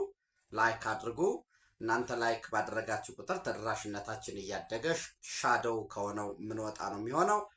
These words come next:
ሀሳብ አስተያየታችሁን አካፍሉ። የመረጃ ክፍተት የበለጠ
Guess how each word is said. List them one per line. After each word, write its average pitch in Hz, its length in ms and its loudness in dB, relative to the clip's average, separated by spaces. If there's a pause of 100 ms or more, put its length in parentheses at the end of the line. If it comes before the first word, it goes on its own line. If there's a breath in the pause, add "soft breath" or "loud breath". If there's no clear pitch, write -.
(220 soft breath)
ሀሳብ 120 300 6
አስተያየታችሁን 104 680 -2
አካፍሉ። 98 420 -6 (120)
የመረጃ 107 520 -2 (120)
ክፍተት 107 600 -4 (520 loud breath)
የበለጠ 120 460 2